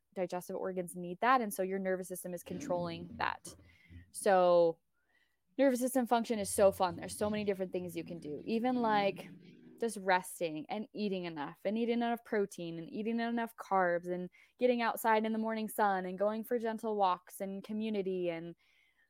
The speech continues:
vagus nerve work, breath work, meditation, all those fun,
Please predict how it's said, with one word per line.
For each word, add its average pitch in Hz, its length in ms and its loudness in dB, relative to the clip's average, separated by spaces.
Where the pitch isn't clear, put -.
vagus 226 320 4
nerve 196 220 -2
work, 185 480 2
breath 202 320 2
work, 190 300 2
meditation, 185 680 -4
all 202 160 6
those 196 200 2
fun, 170 440 -4